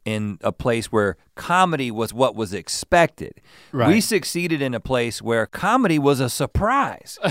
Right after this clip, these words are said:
Speaker 2: <laughs>
Speaker 1: These, it was like, it was
Speaker 2: Right.
Speaker 1: like going to church and having a funny pastor.
Speaker 2: Right.
Speaker 1: We were funny pastors. Let's just be hon-, let's just be honest.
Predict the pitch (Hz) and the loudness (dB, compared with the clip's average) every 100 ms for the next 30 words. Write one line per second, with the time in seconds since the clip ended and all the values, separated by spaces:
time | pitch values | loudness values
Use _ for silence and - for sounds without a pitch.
0 | 233 - - 131 226 208 214 208 208 185 | -4 -10 -6 4 4 4 2 2 2 4
1 | 233 220 160 202 240 254 - 220 131 120 | 4 4 2 2 4 4 4 2 0 2
2 | 185 254 269 262 156 - - 233 151 98 | 6 6 2 -2 -4 -4 -2 4 4 2
3 | - - - - _ _ _ - 139 139 | -6 -12 -12 -16 _ _ _ -2 0 4
4 | 180 175 156 127 - 170 156 147 127 117 | 4 4 0 -2 0 0 0 -2 -2 -2
5 | - - - _ _ _ _ 123 101 151 | -6 -16 -18 _ _ _ _ -2 0 4
6 | 269 330 - 277 285 - 202 202 - 98 | 4 4 4 4 4 4 4 2 -2 -8
7 | 85 208 - 262 - 220 180 180 - 202 | 0 0 0 -4 0 2 4 2 0 -4
8 | 247 226 165 220 101 - | -2 0 2 2 -2 -12